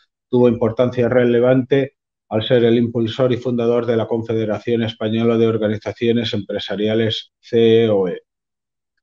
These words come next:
Y como dirigente deportivo participó activamente en la consecución de los Juegos Olímpicos de Barcelona de mil novecientos noventa y dos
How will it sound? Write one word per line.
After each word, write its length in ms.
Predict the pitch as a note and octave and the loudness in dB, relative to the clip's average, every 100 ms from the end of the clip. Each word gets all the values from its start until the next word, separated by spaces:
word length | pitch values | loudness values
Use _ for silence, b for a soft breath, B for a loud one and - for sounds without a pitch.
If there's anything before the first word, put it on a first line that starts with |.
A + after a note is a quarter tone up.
| - | -10
Y 80 | A2+ | -4
como 240 | A#2 A#2 | 0 2
dirigente 480 | A#2 A2 A#2 B2 B2 | 2 2 0 0 0
deportivo 520 | A#2+ A#2 A2+ C3 B2+ | 0 -4 -4 -2 -2
participó 640 | B2+ A2+ A#2+ A2 A2 B2+ | -4 -8 -8 -8 -6 -4
activamente 800 | A#2+ - A#2 A#2 A2+ A#2+ C3 B2+ | -4 -4 -2 0 0 -2 -2 0
en 80 | B2+ | 0
la 140 | A2+ A2 | 0 -2
consecución 760 | A2 G#2 A#2 - A2 A#2+ A#2 | -4 -4 -6 -6 -4 -2 0
de 100 | A2 | 0
los 120 | G#2 | -2
Juegos 340 | - A2 G2+ A2 | -4 -4 -4 -2
Olímpicos 500 | A2+ A2 A#2 A2 G#2 | -4 -4 -4 -4 -2
de 80 | G#2 | -2
Barcelona 500 | G2+ G#2+ A#2 A#2+ A#2+ | -2 -2 0 0 0
de 100 | G#2+ | 0
mil 160 | A2 | -2
novecientos 500 | G#2+ G2 A2 G#2+ G2 | -2 -4 -8 -8 -8
noventa 300 | A2 G#2+ G2+ | -6 -6 -4
y 60 | A2 | 0
dos 320 | B2+ C#3 | 2 0